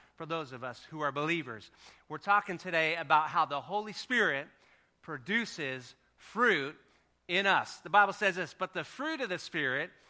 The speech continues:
is love, joy, peace, patience, kindness, goodness, faithfulness, gentleness,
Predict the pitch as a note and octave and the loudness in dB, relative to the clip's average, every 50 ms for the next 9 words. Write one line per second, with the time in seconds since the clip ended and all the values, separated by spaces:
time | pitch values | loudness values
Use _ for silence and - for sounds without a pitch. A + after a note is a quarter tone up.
0 | _ _ _ _ _ - B2 - D#3+ D#3+ E3+ F3+ F3 F3 F#3+ A3+ A#3+ G#3+ G#3+ G3+ | _ _ _ _ _ -18 -12 -10 -8 0 4 6 8 8 8 6 4 -2 -8 -14
1 | - _ _ _ _ _ _ _ C3+ B2+ A2+ A#2 D3+ F3+ F3+ E3 D3 C#3+ D3+ F#3+ | -18 _ _ _ _ _ _ _ -18 -12 -10 -6 -4 -2 -2 0 0 0 0 -2
2 | A3 G#3+ F#3+ - _ _ _ _ _ _ _ _ _ _ - A#3 C4+ C#4 A3+ F#3+ | -4 -8 -14 -20 _ _ _ _ _ _ _ _ _ _ -4 0 0 2 2 0
3 | G3 G3 - - - - - _ _ _ _ _ _ _ _ _ - - A3 C#4 | -2 -6 -10 -16 -18 -20 -20 _ _ _ _ _ _ _ _ _ -8 -4 -2 -2
4 | D4 - - - F#3 F#3+ A3 G3+ - - - - _ _ _ _ _ _ _ _ | -2 -4 -4 -6 -6 -6 -6 -10 -14 -20 -20 -20 _ _ _ _ _ _ _ _
5 | _ - - - C4 C#4 C#4+ C#4 A3 F#3+ G3 G#3 F#3 - - - - - _ _ | _ -4 2 4 4 4 4 2 0 0 0 0 -2 -6 -10 -12 -16 -20 _ _
6 | _ _ _ _ _ C#3 C3 A#3+ C#4 A#3+ G#3 F3 E3 E3+ D#3+ - - - - _ | _ _ _ _ _ -6 -2 -2 -2 0 0 0 0 -2 -2 -6 -14 -18 -20 _
7 | _ _ _ _ _ _ _ _ _ _ _ - - - C4 C#4 B3 - - G3 | _ _ _ _ _ _ _ _ _ _ _ -6 0 0 0 0 0 -2 -4 -4
8 | F3 F3 E3+ E3 D3+ - - - - _ _ _ _ C#3 B2 A2 A#2+ C#3 F#3 A#3 | -4 -4 -6 -6 -8 -12 -16 -20 -20 _ _ _ _ -20 -18 -16 -8 -2 0 0
9 | B3 A3+ - F3+ D#3 C3+ C3 B2+ C3 - - - | 0 -2 -6 -10 -10 -8 -8 -10 -10 -12 -16 -20